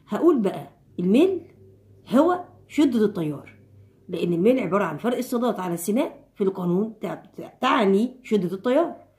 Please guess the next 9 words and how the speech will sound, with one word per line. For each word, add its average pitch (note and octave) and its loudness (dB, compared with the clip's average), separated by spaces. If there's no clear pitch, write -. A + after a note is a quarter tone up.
يبقى G3+ 2
الآي D#4 -2
هتساوي A#3+ 0
إيه E3+ 0
بقى؟ C#3 -8
واحد B3 0
وأربعة F#3 2
من E3+ 2
عشرة. D#3+ -12